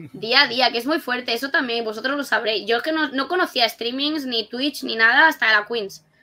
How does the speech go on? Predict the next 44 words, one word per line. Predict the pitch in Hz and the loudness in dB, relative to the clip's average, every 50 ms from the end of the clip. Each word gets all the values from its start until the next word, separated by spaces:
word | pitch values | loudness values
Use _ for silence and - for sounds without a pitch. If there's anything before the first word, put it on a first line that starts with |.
| _ _ _ - | _ _ _ -6
O | - | -2
sea, | 247 | 0
yo | 254 269 294 302 | 4 6 6 6
soy | 302 - 302 311 320 320 311 - _ _ | 6 4 2 2 2 0 -2 -6 _ _
nueva | - 247 262 262 240 233 226 226 | -6 -2 0 2 4 4 2 2
total, | 226 220 220 233 226 - - _ _ _ _ _ _ _ _ - | 0 0 2 2 0 0 -4 _ _ _ _ _ _ _ _ 0
pero | - 262 254 254 247 | 2 4 4 6 6
la | 240 240 240 | 6 4 4
comunidad | - 233 220 220 220 220 220 220 220 | 2 -2 -4 -4 -2 -2 0 0 2
que | 240 | 0
hay | 277 302 294 | 0 0 -2
en | 262 220 - | -4 -6 -6
Twitch | - 196 - 208 214 | -8 -8 -8 -8 -6
detrás, | 220 262 240 - - - - - 240 339 381 - - - _ _ _ | -4 -4 -4 -4 -8 -10 -6 -2 -2 -4 -4 -6 -14 -20 _ _ _
o | |
sea, | - - 233 226 | -6 -4 -4 -4
el | 220 | 0
cariño | - 226 220 220 226 247 247 | 0 -2 -2 -2 -4 -6 -4
que | 285 262 | -4 -4
te | 262 240 247 | -4 -6 -4
cogen, | 233 233 226 - - 247 240 233 233 | -4 -6 -6 -4 -6 -4 -4 -4 -6
sea | - - 226 233 233 233 226 226 214 | -6 -4 -2 2 4 4 6 6 4
al | 220 220 220 | 2 2 0
que | 226 214 | -8 -8
sea, | - 233 226 214 | -4 -2 -2 -2
los | 214 208 | -2 -4
que | - - 214 | -4 -6 -6
os | 214 | -6
siguen | - - 233 240 240 | -6 -8 -8 -6 -4
a | 240 | -4
vosotros, | 240 240 233 240 220 220 208 - | -6 -6 -10 -10 -10 -12 -12 -8
por | - 220 | -8 -8
ejemplo, | 214 - 226 220 220 214 220 220 208 | -6 -4 -4 -6 -6 -6 -8 -8 -6
que | - 214 | -4 -6
os | 208 - | -4 -4
ayudan | 214 202 208 214 220 220 214 | -6 -6 -4 -4 -4 -4 -4
en | 208 208 | -4 -6
el | 208 202 | -6 -6
chat | - 226 220 214 220 | -4 -4 -2 -2 -2
o | 202 | -6
que | 208 | -8
están | 208 - 214 214 | -6 -6 -8 -8
siempre | - 226 214 208 214 | -8 -10 -10 -6 -6
ahí, | 208 202 202 226 277 | -4 -2 -2 -4 -4